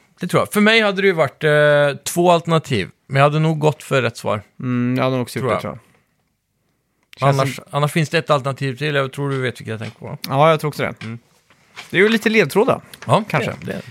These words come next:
Speaker 1: kanske.
Speaker 2: Ja, eh, sex C.
Speaker 1: Mm.
Speaker 2: C som i cheating, som jag gjorde på alla prov. Eh, vem var lead writer för Ghost Recon Wildlands?
Speaker 1: Oh, den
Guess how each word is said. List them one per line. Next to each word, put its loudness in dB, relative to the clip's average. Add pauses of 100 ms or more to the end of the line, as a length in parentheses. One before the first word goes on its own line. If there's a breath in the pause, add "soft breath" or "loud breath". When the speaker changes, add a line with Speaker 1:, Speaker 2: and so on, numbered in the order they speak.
(140)
Speaker 1:
kanske. -10
Speaker 2:
Ja, 4
eh, 2 (260)
sex -2 (140)
C. 0 (400)
Speaker 1:
Mm. 4
Speaker 2:
C 2
som -4
i -2
cheating, -2
som -6
jag 0
gjorde -2
på 0
alla -2
prov. -2 (400 loud breath)
Eh, 0 (1300)
vem 2
var 2
lead 0
writer 2 (100)
för 0
Ghost 0
Recon -4
Wildlands? -2
Speaker 1:
Oh, 2
den 0